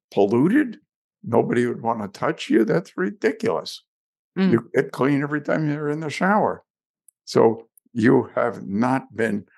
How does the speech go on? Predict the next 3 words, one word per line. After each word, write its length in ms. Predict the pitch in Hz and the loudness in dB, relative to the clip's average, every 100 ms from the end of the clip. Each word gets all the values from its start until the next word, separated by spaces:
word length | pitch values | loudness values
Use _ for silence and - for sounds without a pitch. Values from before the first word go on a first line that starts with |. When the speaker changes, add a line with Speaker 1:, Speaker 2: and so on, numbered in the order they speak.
| _ _ | _ _
Speaker 1:
polluted 800 | 143 117 113 123 110 98 - - _ _ | 2 4 4 2 0 -2 -6 -14 _ _
or 200 | 113 92 | 2 2
stained." 1000 | - - - - 123 120 101 87 82 - | 2 -8 -12 0 2 4 0 -6 -12 -18